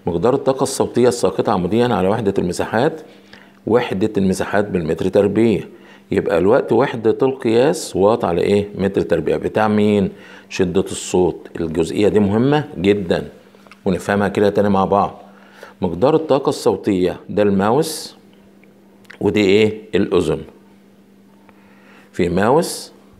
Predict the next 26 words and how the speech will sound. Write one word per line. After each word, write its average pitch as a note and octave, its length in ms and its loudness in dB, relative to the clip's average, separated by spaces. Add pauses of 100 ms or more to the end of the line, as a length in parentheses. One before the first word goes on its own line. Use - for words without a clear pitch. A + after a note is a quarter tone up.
(380)
فم، D3+ 440 0 (500)
ودي D#2+ 180 0
إيه؟ G2+ 400 2
أذن. F#2 220 0 (1000)
ركزوا F#2 340 0
كده C3 360 2
عشان E2+ 200 -4
الكلام F2 300 -4
ده F#2+ 100 0
مهم. G2+ 360 -2 (600)
ها، A2 320 0
الصوت - 360 -2
طالع G#2+ 200 2
من G2+ 180 2
هنا، A2 240 0 (120)
عارفين E2 300 -2
الموجات F2+ 460 0
طبيعتها G#2+ 400 0
ايه؟ A#2+ 240 2 (520)
ميكانيكية G#2+ 1080 2 (120)
طولية، F#2+ 680 2
لأن F2 180 -4
في F#2 120 -4
بعض F2+ 220 0
الناس G2+ 260 -2
قالوا A#2+ 320 2